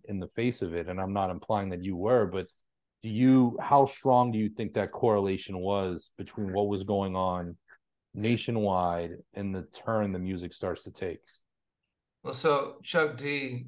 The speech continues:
Speaker 2: you know, back in the day used to say that rap music was the C N N of the streets,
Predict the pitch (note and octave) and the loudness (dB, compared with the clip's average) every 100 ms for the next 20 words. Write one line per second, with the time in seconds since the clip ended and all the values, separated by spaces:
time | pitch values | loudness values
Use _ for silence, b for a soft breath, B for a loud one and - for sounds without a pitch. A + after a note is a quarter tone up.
0 | - B2+ A#2+ A#2 B2 B2 B2 A#2+ A#2+ A#2+ | -14 -12 -8 -4 -4 -4 -4 -4 -4 -8
1 | - - C#3 A#2+ A#2 A#2 A2+ A#2+ A#2+ A#2+ | -10 -8 -4 -2 -2 -4 -4 -4 -4 -6
2 | A#2 A2+ A#2 G#2+ A2 - C3 A#2+ A#2+ A2+ | -10 -10 -10 -12 -12 -10 -8 -6 -6 -10
3 | G#2 G#2+ - C3 C3 - - | -10 -14 -10 -10 -10 -14 -18